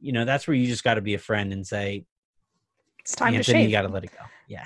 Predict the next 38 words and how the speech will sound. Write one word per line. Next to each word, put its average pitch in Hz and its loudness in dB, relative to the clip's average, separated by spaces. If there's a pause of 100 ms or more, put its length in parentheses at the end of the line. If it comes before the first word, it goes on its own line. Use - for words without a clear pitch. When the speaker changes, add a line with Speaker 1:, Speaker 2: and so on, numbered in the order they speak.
(120)
Speaker 2:
Yeah, - -6
Speaker 1:
it's 175 -10
time - -6
Speaker 2:
you 208 -4
gotta 190 -4
Speaker 1:
to 190 -6
Speaker 2:
let 196 -10
it 220 -16
go. 233 -16 (380)
Speaker 1:
It's 110 -6
not 107 -6
Speaker 2:
Yeah, 226 -2
I, 220 0
I - 4
had 240 4
a 233 0
very 196 0
similar 180 -4
conversation 175 -4
with 170 0
my - 0
brother 165 0
a 175 2
few 170 -2
years 175 0
back. 175 -2
Um, 233 -14 (220)
Speaker 1:
<laughs> - -8
Speaker 2:
he's, - -10 (880)
you 254 6
know, 202 8
thankfully 196 6
he 185 -2
gave 156 0
in, 151 -6
so - -4 (440)
we're 170 2
good. - -6